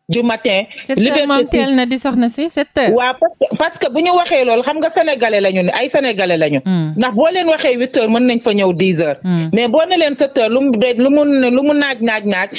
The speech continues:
Speaker 1: huit heures dana leen fa fekk, neuf heures nga mën a def sa conférence de presse.
Speaker 2: D'accord.
Speaker 1: Looloo tax bu ko yàlla dogalee, incha Allah, suba Liberté six lañ koy defee ci siège force frappe. Ñu ngi cay woon nag bépp A S P.
Speaker 2: Communiqué da ngay jaar commercial nag.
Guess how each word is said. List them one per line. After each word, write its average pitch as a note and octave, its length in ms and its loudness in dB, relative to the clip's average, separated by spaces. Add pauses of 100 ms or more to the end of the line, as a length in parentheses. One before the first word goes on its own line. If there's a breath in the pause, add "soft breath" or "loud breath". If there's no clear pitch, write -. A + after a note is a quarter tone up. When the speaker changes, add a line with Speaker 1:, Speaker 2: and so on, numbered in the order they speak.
(160 loud breath)
Speaker 1:
huit D#4 240 0
heures C4+ 160 0
dana A#3+ 160 0
leen A3+ 180 0
fa A3 140 -2
fekk, G#3+ 260 -2
neuf A#3 260 2
heures A3 140 0
nga G#3 100 0
mën G3+ 140 0
a F#3+ 60 -2
def F#3 140 -2
sa F#3+ 120 -2
conférence E3+ 500 -2
de D#3+ 80 -2
presse. D3 380 -4
Speaker 2:
D'accord. D#3+ 460 -8 (100)
Speaker 1:
Looloo A3+ 380 2
tax F#3+ 200 -4
bu G3+ 100 0
ko D#4 100 0
yàlla C4+ 280 0
dogalee, G3+ 460 0
incha B3+ 280 0
Allah, G3 200 -2
suba A3+ 240 0
Liberté A#3+ 400 0
six - 220 -2
lañ G3 160 -2
koy F#3+ 160 0
defee F3+ 340 -2 (280 loud breath)
ci C4+ 120 0
siège A#3 400 -2
force A3+ 340 -2
frappe. F#3 340 -4 (380)
Ñu B3 120 2
ngi E4+ 60 -2
cay D4 180 2
woon B3+ 240 0
nag F#3 160 0
bépp - 320 -2
A F#3 160 -2
S F3+ 120 -4
P. D#3+ 200 -2 (240 loud breath)
Speaker 2:
Communiqué B3 480 -2
da G3+ 80 0
ngay G3 180 0
jaar C4+ 240 -2
commercial A#3+ 680 -4
nag. B2 120 -20